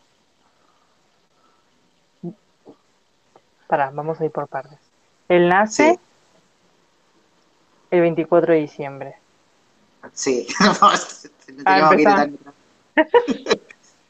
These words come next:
Speaker 1: No, sí,
Speaker 2: Sí,
Speaker 1: tenés
Speaker 2: esa
Speaker 1: razón.
Speaker 2: parte la vi, con el ángel rubio, fue tendencia en Twitter, todo. Muy Star Wars,
Speaker 1: Sí.
Speaker 2: me gustó.
Speaker 1: Eh,
Speaker 2: Después no
Speaker 1: igual
Speaker 2: la vimos. <laughs>
Speaker 1: Bueno, igual es como que,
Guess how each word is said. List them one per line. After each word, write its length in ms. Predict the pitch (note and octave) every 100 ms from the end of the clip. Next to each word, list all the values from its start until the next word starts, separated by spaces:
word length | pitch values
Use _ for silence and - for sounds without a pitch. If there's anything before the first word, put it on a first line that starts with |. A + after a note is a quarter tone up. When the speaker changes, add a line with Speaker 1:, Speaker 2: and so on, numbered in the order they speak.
| - - -
Speaker 1:
No, 220 | G#3 F#3+
sí, 120 | G#3
Speaker 2:
Sí, 40 |
Speaker 1:
tenés 260 | F3 F3+ F#3
Speaker 2:
esa 100 | E3+
Speaker 1:
razón. 60 | F3+
Speaker 2:
parte 240 | G3+ G#3
la 100 | G3
vi, 220 | F3+ E3+
con 160 | D3 C#3
el 120 | C#3
ángel 340 | D3+ E3 F3 D#3+
rubio, 560 | E3+ F3 E3+ D#3+ D3+
fue 140 | C#3+ C#3+
tendencia 420 | D3 D3 D3+ D#3
en 100 | C#3+
Twitter, 560 | C#3+ C#3+ C#3+ C#3+ C3+ C3
todo. 520 | C3+ C3+ C3 A#2+ A#2+ _ -
Muy 220 | C#3 E3
Star 280 | D#3 - C#3
Wars, 520 | C#3+ C#3+ C#3 C3 B2
Speaker 1:
Sí. 20 | B2+
Speaker 2:
me 140 | B2+
gustó. 540 | C3 C3 - C3 A2+ - _ -
Speaker 1:
Eh, 140 | - G#3
Speaker 2:
Después 240 | F#3+ G3
no 60 | E3
Speaker 1:
igual 20 |
Speaker 2:
la 120 | D3
vimos. 280 | C3+ C3 A#2+ _ _ -
<laughs> 600 | D3+ F3+ F3 E3+ - - _ _ - _ _ _ _ _ _ _ _ _ _ _ -
Speaker 1:
Bueno, 200 | F3+ F3
igual 260 | F3+ G3+
es 120 | G#3+ G#3+
como 280 | F#3 F3
que, 320 | D#3+ D#3+ D#3